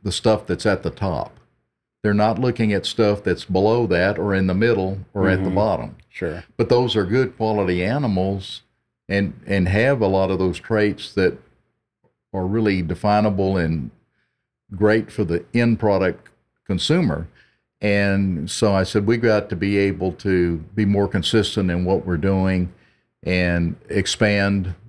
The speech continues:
Speaker 1: uh, the operation." Uh, my son's involved on the ranch. We have about eleven employees here,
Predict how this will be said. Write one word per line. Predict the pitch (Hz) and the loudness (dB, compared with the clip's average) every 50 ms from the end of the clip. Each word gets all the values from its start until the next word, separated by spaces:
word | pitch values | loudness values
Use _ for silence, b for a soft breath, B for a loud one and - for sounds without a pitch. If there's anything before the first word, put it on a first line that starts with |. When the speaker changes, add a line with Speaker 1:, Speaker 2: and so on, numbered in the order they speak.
| - _ - | -18 _ -8
Speaker 1:
uh, | 85 80 78 80 80 78 - - - - _ _ _ _ _ _ - | -6 -4 -4 -6 -6 -8 -10 -14 -18 -20 _ _ _ _ _ _ -4
the | 104 95 92 | 0 2 2
operation." | 95 95 92 - 95 90 90 92 95 90 - - 98 92 95 98 92 92 82 60 | 2 2 2 2 2 2 4 4 2 0 0 -2 -2 -2 -2 -2 -4 -8 -8 -8
Uh, | 82 85 82 80 78 78 - - - - | -6 -4 -4 -2 -2 -4 -4 -8 -8 -6
my | 73 82 85 | -4 -4 -2
son's | - - 104 104 104 98 90 | 0 0 2 2 2 2 2
involved | 95 92 85 92 95 95 95 95 95 87 85 B B B B B B - | 2 2 2 2 2 2 2 2 0 -2 -6 B B B B B B -6
on | 98 98 98 | -2 -2 0
the | 92 90 | 0 0
ranch. | 90 92 95 98 95 95 - - - 98 | 2 2 2 2 2 0 -2 -4 -2 0
We | 95 90 | 2 2
have | 92 82 82 | 2 2 0
about | 87 85 90 90 87 85 | 0 0 2 2 2 2
eleven | 87 95 101 101 101 95 | 2 2 2 2 2 0
employees | 90 85 - - 101 98 95 95 90 92 98 101 101 95 - - | 0 0 -2 0 0 0 2 2 2 2 2 2 0 0 -2 0
here, | 104 98 95 98 98 98 92 | 0 2 2 2 0 -2 -4